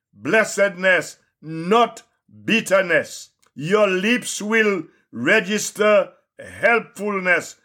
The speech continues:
not hurtfulness. And you will be a blessing, not a blight. And I need to say that one more time. I said,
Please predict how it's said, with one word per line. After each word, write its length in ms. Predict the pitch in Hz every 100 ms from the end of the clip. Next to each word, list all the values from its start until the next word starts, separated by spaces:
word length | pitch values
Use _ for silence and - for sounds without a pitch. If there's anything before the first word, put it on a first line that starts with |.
| _ _
not 640 | - 135 165 220 233 226 - _ _ _
hurtfulness. 1080 | - 180 233 233 - 196 175 147 110 - - _ -
And 300 | 190 214 185
you 180 | 220
will 300 | 220 214 220
be 480 | 180 208 208 196 160 _ -
a 140 | 202
blessing, 800 | 156 151 226 208 - 156 123 104 _ _ _
not 680 | 135 151 180 226 208 196 - _ _
a 180 | 196 185
blight. 640 | 117 104 147 196 202 165
And 140 | 190 190
I 220 | 185 156 - -
need 360 | 214 247 185
to 320 | - 190 165 - _
say 420 | - - 240 240
that 200 | 196 175
one 280 | 165 196 208
more 200 | 202 190
time. 320 | - 185 180
I 80 | 185
said, 340 | 180 202 151